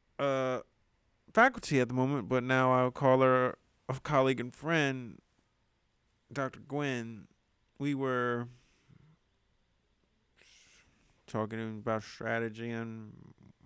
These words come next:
best practices, what I need to do to stay in and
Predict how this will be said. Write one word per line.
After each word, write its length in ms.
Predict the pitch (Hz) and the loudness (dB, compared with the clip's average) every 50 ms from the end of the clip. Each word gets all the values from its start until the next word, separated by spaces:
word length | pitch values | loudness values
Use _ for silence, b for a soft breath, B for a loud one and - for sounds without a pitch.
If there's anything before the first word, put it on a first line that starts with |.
| - _ - - | -20 _ -12 -8
best 300 | 113 117 120 - - _ | -6 -6 -6 -8 -10 _
practices, 760 | - 123 120 120 - - - - 120 117 117 117 113 117 117 | -6 -6 -4 -6 -8 -12 -12 -8 -6 -6 -6 -6 -8 -10 -10
what 120 | 120 117 120 | -8 -6 -6
I 60 | 120 | -6
need 220 | 120 120 117 117 | -6 -8 -10 -10
to 80 | - 113 | -12 -12
do 640 | - - 110 117 113 117 117 117 117 120 123 127 123 _ _ B B B B B B B B B B B B B B B B B B B _ - | -8 -6 -6 -4 -4 -4 -6 -6 -8 -10 -12 -14 -18 _ _ B B B B B B B B B B B B B B B B B B B _ -12
to 960 | - - 131 127 123 123 123 120 120 120 117 117 117 113 113 113 113 110 - _ _ _ _ _ _ _ _ _ _ _ _ _ _ _ _ _ _ _ _ _ _ _ _ _ _ _ _ _ - | -8 -4 -4 -2 -2 -2 -2 -2 -2 -2 -4 -4 -4 -6 -6 -8 -10 -12 -14 _ _ _ _ _ _ _ _ _ _ _ _ _ _ _ _ _ _ _ _ _ _ _ _ _ _ _ _ _ -20
stay 420 | - - - - 117 127 139 147 | -20 -16 -12 -8 -6 -4 -4 -4
in 340 | 160 170 170 160 147 135 123 | -4 -4 -4 -4 -4 -6 -6
and 360 | 113 110 107 104 101 - - | -8 -10 -10 -12 -14 -16 -18